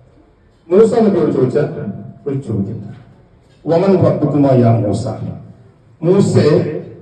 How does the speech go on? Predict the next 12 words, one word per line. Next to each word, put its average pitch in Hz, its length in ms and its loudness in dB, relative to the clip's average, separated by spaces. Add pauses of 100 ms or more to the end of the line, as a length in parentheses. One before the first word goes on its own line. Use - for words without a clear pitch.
(460)
നിങ്ങളുടെ 156 380 2
രക്ഷിതാവ് 143 440 0
ആരാണ്? - 440 0 (840)
ഈ 240 160 4
ചോദ്യത്തിന് 151 380 4
മൂസ 151 340 2
നബി 156 280 2
എന്ത് 117 140 2
മറുപടി 113 280 2
പറയണ്ടോ? - 500 -4 (1080)
അവിടെ 131 120 0
പറയണേ, 143 560 0